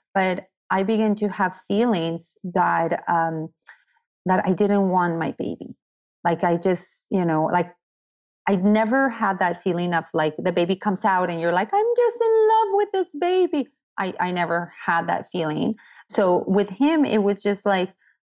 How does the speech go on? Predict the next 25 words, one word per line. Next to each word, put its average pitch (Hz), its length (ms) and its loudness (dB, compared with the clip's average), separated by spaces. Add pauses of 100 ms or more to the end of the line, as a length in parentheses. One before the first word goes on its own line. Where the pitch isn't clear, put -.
(300)
I 220 80 2
know 262 160 4
he's 294 220 0
my 214 160 2
baby, 196 760 -2 (360)
but 175 540 0
I 180 180 0
was 180 260 -2
put 220 340 -2
to 220 140 -2
the 175 140 0
ringer 190 460 -2
to - 80 -8
bring 170 260 0
him 165 160 0 (200)
<laughs> - 140 -4
into 196 320 2
this 160 240 0
world. 202 540 2
So 170 140 0
those 170 400 0
feelings 220 600 -2
were 165 140 0
coming. 196 680 0 (500)
And 202 460 4